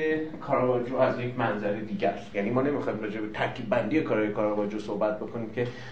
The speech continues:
اه، راجع به ترکیب بندی کارهای کاراواجو بارها و بارها صحبت شده.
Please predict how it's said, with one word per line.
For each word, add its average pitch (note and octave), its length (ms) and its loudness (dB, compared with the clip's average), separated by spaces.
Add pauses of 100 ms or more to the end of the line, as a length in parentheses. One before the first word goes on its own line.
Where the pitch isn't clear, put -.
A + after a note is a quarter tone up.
(160)
اه، A#2 100 10 (220)
راجع G#2 140 0
به A#2+ 240 4 (100)
ترکیب A#2+ 280 -2
بندی B2 320 0
کارهای C3+ 260 2
کاراواجو A#2+ 420 2
بارها C3 460 6
و C#3+ 80 0
بارها A2 260 2
صحبت B2 420 4
شده. - 240 -6